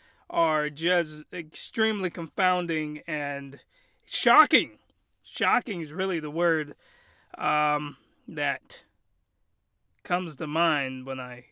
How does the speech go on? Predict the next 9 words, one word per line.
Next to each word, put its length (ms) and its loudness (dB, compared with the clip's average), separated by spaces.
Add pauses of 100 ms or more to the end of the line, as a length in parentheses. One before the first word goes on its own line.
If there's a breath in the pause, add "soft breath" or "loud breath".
(440)
describe 440 -2
this 140 -6
anime. 300 -6
But 80 -10
at 80 -10
the 60 -10
same 300 0
time, 360 -2
man, 320 -8